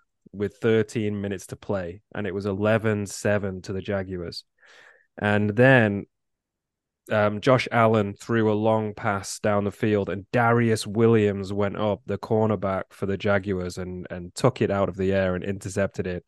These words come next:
And then the Jaguars took possession of the ball, went down the field.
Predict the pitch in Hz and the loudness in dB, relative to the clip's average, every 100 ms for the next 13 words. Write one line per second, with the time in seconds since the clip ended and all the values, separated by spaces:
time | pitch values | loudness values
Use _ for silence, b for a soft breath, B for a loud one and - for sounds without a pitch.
0 | B B B B B _ - 107 107 110 | B B B B B _ -2 0 2 4
1 | 107 101 98 92 _ _ 101 90 107 104 | 4 2 -4 -10 _ _ -2 4 4 4
2 | 104 101 95 - - _ - - 104 104 | 4 4 2 -4 -12 _ -6 -2 2 2
3 | - 98 92 92 98 101 98 98 120 107 | 2 -2 -2 0 2 4 2 0 -2 -2
4 | 104 98 98 95 98 107 98 98 95 | 0 0 -2 -2 -4 -2 0 0 -2